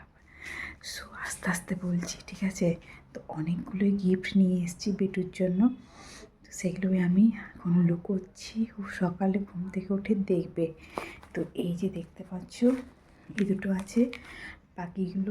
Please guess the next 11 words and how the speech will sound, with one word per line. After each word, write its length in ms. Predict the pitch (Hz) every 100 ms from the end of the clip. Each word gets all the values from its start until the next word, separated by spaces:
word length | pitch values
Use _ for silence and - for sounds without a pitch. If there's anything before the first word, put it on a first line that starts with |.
| 185
আমি 160 | 185 180
রেখেছি, 500 | 180 - 170 165 - 175 165 - -
তোমাদেরকে 460 | 190 185 196 196 190 175
দেখাচ্ছি, 520 | 175 180 170 - 175 165 -
ঠিক 140 | 196 196
আছে? 140 | 190 180 175
চলো 220 | 180 175 175
তোমরা 220 | 175 160 190 -
দেখো 300 | 156 - - 170 - - - - - - -
কেমন 260 | 196 180 196 196
হয়েছে, 260 | 202 202